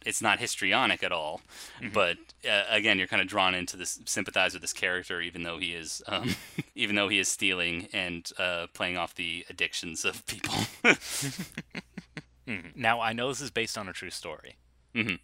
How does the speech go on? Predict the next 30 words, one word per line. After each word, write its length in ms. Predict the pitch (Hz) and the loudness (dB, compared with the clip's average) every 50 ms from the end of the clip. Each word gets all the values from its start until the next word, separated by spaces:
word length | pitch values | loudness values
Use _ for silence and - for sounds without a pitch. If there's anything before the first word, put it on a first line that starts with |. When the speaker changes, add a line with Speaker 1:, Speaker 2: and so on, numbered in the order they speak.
| _ _ _ _ _ _ _ _ _ - | _ _ _ _ _ _ _ _ _ -18
Speaker 2:
but 300 | 117 104 107 107 110 110 | -6 0 2 2 2 0
the 80 | 113 | -4
fact 260 | - - 131 127 - - | 0 4 4 4 4 2
that 140 | 123 110 | -2 -2
he 160 | - 113 117 117 | 0 -4 -8 -6
went 280 | 110 110 113 113 - | -6 -8 -8 -6 -4
on 220 | 113 104 107 104 98 | -4 -4 -4 -4 -6
to 80 | - 104 | -10 -12
go 360 | 98 95 104 104 104 98 98 | -8 -4 -2 -2 -2 -4 -6
host 380 | - - 101 101 - - - - | -6 -6 -6 -6 -6 -8 -8 -8
a 80 | 107 95 | -10 -10
late-night 560 | 90 92 95 104 - - 117 110 101 - - | -8 -6 -8 -8 -6 -8 -8 -8 -8 -8 -4
talk 240 | - 117 113 - - | -2 -2 -2 -2 -2
show 380 | - - 180 185 196 214 220 - _ _ _ _ _ _ - - | -4 -2 -2 -2 -4 -4 -6 -12 _ _ _ _ _ _ 0 8
Speaker 1:
Well, 280 | 143 143 135 131 143 143 | 10 10 10 10 8 4
Speaker 2:
felt, 340 | 139 135 135 139 - - - - - - | 2 0 -2 -4 -6 -12 -12 -14 -16 -14
Speaker 1:
uh, 60 | 170 | -10
Speaker 2:
felt 460 | - - - - - 160 165 180 - 160 | -10 -10 -8 2 8 8 8 8 8 4
like 240 | 156 156 151 135 - - | 4 4 4 4 0 -4
Speaker 1:
<laughs> 180 | 135 113 - 143 | -6 -6 -4 -6
Speaker 2:
it 140 | 135 - | 0 2
strained 400 | - - - 151 143 135 127 - _ _ _ _ - | 2 2 4 4 2 2 2 -2 _ _ _ _ -12
credulity 580 | - - 110 98 110 113 107 104 95 95 90 | -8 -8 -4 -2 -2 -2 -2 0 -2 0 -2
a 80 | 87 82 | -2 -4
little 360 | 82 82 82 85 78 78 73 - | -6 -8 -8 -6 -6 -6 -8 -8
bit. 360 | - - - - - - - - - - - - | -10 -12 -12 -8 -6 -6 -6 -6 -8 -14 -4 -2
Speaker 1:
Well, 260 | 143 135 135 131 127 120 | 2 6 8 8 8 10
that 120 | 135 131 | 10 8
was 180 | 131 127 - 120 | 8 6 4 2
a, 60 | 127 | 0